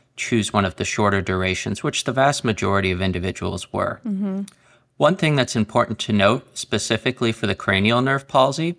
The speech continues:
Speaker 1: is that the treatment with antibiotics does not actually affect the time course of the cranial nerve palsy.
Speaker 2: Hmm.
Speaker 1: The treatment is mainly to eradicate the bacteria to prevent some of the later manifestations, specifically arthritis.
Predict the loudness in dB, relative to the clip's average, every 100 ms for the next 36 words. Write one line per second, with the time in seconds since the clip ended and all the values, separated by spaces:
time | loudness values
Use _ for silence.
0 | _ _ _ -8 2 2 2 -4 -4 -4
1 | -4 -6 0 0 0 -2 0 -2 0 -2
2 | 0 2 4 6 4 0 -8 -6 -4 0
3 | 2 2 0 0 0 0 -4 -4 -4 0
4 | 0 0 -6 -6 -4 0 2 2 -2 -4
5 | -2 0 -2 -2 -8 -4 -2 0 -2 -4
6 | -6 0 0 0 -4 -10 -6 -4 -2 -4
7 | -6 -6 -2 -2 0 0 0 -2 2 4
8 | 4 4 2 0 0 4 4 2 -2 -4
9 | -2 -2 -2 -4 -4 -2 -2 -4 -6 0
10 | 0 -2 -4 -2 -2 -6 -4 0 2 0
11 | -2 -4 -8 -8 -6 -6 -6 -8 -8 -8
12 | -6 -6 -8 -10 -10 -8 -8 0 0 -2
13 | -10 -12